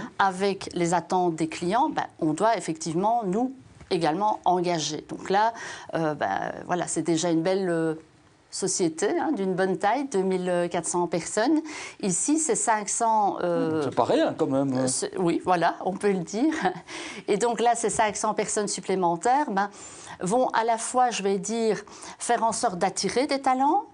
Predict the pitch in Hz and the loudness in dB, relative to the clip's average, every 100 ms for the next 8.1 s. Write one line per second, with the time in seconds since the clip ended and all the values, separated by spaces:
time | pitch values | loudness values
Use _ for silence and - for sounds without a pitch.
0 | _ - 208 208 214 220 226 240 240 202 | _ -4 -2 -2 0 0 2 2 2 0
1 | 165 - - - _ - - - 180 175 | -2 -12 -20 -20 _ -16 -8 -2 -2 0
2 | 185 175 185 190 202 202 180 - - 170 | -4 0 0 2 0 2 0 -2 -2 0
3 | 165 160 156 - - 190 208 196 196 - | 2 0 -4 -16 -6 0 2 2 0 0
4 | 185 - 202 302 - 208 196 165 160 160 | -4 -2 -2 -2 0 0 2 2 2 2
5 | 160 160 170 160 156 165 156 - 262 311 | 0 0 0 0 -2 -4 -4 -2 0 -2
6 | 147 139 - 160 156 160 165 175 160 156 | -4 -4 -2 -2 0 0 0 0 -2 -4
7 | - 147 170 160 165 156 147 147 151 - | -2 -2 -2 -4 -4 -4 -6 -10 -6 -2
8 | 302 | -2